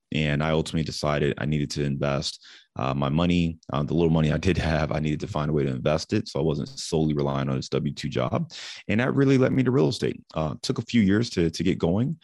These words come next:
I moved to Chicago in two thousand eleven, got married to my wife, and she and I bought our first property together. We bought a duplex, lived in one unit, rented out the other,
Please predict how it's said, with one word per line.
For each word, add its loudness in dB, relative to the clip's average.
I 0
moved 2
to -4
Chicago 0
in -2
two -4
thousand -2
eleven, 2
got -2
married 0
to -6
my 2
wife, 0
and 2
she 0
and 2
I 0
bought 2
our 0
first -4
property 0
together. -4
We -8
bought 2
a -2
duplex, -2
lived 2
in -2
one 0
unit, 0
rented -2
out 0
the 2
other, 2